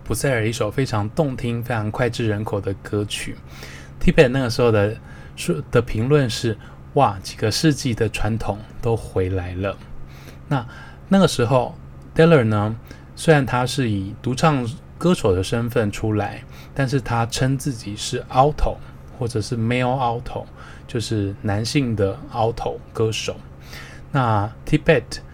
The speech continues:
想到了过往拉丁文的使用方式，所以把它英文化，取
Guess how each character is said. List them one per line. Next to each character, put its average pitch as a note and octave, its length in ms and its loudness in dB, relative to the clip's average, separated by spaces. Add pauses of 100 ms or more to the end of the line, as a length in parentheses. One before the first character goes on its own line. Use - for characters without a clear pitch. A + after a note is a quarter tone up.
(100)
想 G2 300 -2
到 C#3 200 4
了 G#2+ 160 0
过 F3 280 4
往 G2+ 200 2 (380)
拉 C3 160 4
丁 D3 240 0
文 G2 180 0
的 G2+ 160 0
使 - 260 -4
用 A#2+ 220 -2
方 A2+ 280 -2
式， A2 320 -4 (420)
所 - 220 0
以 A#2 180 2 (400)
把 G#2+ 140 -2
它 A2+ 440 0 (260)
英 F3+ 120 2
文 G#2+ 200 2
化， G#2+ 320 -2 (220)
取 - 460 -8